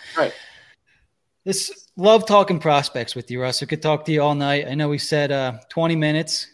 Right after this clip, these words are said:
Speaker 2: It's, uh, we've kept you a little bit over that now. It's a half an hour already. Holy, time
Speaker 1: All right.
Speaker 2: flies. So, uh,
Speaker 1: <laughs> It's all good.
Speaker 2: yeah, I wanna get into the top five with you next week, but,
Speaker 1: Okay.
Speaker 2: um, yeah,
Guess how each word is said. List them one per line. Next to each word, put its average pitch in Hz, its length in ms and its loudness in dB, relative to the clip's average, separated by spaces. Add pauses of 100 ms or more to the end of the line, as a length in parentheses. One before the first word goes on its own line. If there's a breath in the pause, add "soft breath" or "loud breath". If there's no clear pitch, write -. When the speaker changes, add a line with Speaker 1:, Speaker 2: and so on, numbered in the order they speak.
(140)
Speaker 2:
It's, 135 260 -10
uh, 131 380 -2
we've 120 160 -16
kept 165 260 0
you 160 140 4
a - 20 2
little 180 180 2
bit 208 120 8
over 247 260 8
that 117 180 2
now. 113 160 -4
It's 123 120 -4
a 139 40 -2
half 185 200 2
an 208 60 2
hour 226 280 6
already. 131 300 2
Holy, 175 220 0
time 175 260 -6
Speaker 1:
All 240 60 2
right. - 80 -4
Speaker 2:
flies. 185 480 0 (180)
So, 127 240 -6
uh, 143 300 -2 (140)
Speaker 1:
<laughs> - 140 -20
It's - 100 -18
all 117 160 2
good. 87 200 -10 (380)
Speaker 2:
yeah, 175 160 2
I 180 60 4
wanna 208 220 -2
get 196 140 -2
into 190 200 -6
the 160 180 -2
top 160 300 -8
five 156 280 -6
with 147 180 -10
you 147 260 -8
next 143 340 -10
week, 147 260 -12
but, 151 240 -8 (260 soft breath)
Speaker 1:
Okay. 165 120 -2 (140)
Speaker 2:
um, 151 480 -6 (840)
yeah, 156 300 -4